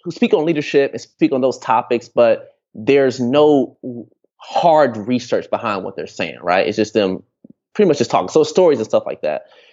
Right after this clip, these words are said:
So when I think about long term, um, and I look at the higher ed industry, which is the whole college and university industry, budgets are only going down, right? So, so certain schools just don't have the budget for speakers anymore,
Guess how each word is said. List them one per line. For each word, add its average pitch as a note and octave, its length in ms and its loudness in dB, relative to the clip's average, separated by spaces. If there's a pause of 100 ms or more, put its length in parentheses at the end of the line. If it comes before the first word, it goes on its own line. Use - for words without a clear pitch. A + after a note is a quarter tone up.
(100)
So C3+ 720 2
when D3 160 -4
I C3+ 80 -2
think G#3 280 -2
about A#2+ 420 2
long A#2+ 500 -2
term, G2 720 -4 (560)
um, G#2+ 400 0 (240)
and D3 100 2
I C#3 60 4
look E3+ 180 4
at F3+ 120 2
the - 60 -6
higher A#2 600 -2
ed A2 300 -2
industry, G#2 400 -2
which G#2 200 0
is G2 60 -4
the A2 80 -2
whole G#2+ 160 0
college A2 260 0
and G#2+ 80 -8
university G2 540 -8
industry, G2+ 720 -2 (480)
budgets E3+ 400 0
are C#3 80 2
only A2+ 160 -4
going G#2+ 240 -2
down, G#2 440 -8 (180)
right? G#2+ 280 2
So, G#2 600 0
so A2 140 -4
certain D3 220 2
schools B2 240 2
just A2 100 -4
don't A#2 140 0
have A#2 100 2
the G2+ 60 -6
budget G#2 240 0
for G#2 100 -10
speakers G#2+ 320 -2
anymore, G2 440 0